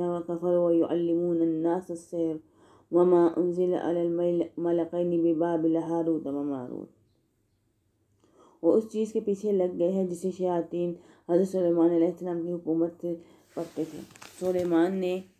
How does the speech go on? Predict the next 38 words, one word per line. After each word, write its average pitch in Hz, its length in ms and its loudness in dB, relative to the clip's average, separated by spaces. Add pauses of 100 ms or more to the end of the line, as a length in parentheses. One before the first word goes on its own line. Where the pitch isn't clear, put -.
(720)
कुफ्र 196 280 -2
ना 190 240 -2
किया 170 260 -4
था, 156 180 -10
बल्कि 175 320 -6
ये 180 100 -2
कुफ्र 180 280 -10
शैतानों 170 460 -4
का 180 120 -8
था 170 200 -8
कि - 380 -16
वो 185 100 0
लोगों 165 240 0
को 185 120 -4
जादू 160 300 -2
सिखाया 165 440 -8
करते 156 460 -14
थे। 156 240 -16 (500)
यहाँ 185 200 -4
पे 202 60 -4
क्या 196 180 -6
बात 190 280 -4
हो 190 120 -6
रही 185 160 -6
है? 196 100 -6
यहाँ 185 120 -8
पे 185 120 -8
बात 180 320 -10
हो 180 120 -10
रही 180 200 -10
है, 185 180 -6 (340)
ये 165 80 -14
क्या 180 180 -12
है? 185 160 -4 (1000)
ये 151 100 -10
कैसे 190 340 -4
लोग 190 240 0 (120)
थे? 220 140 -4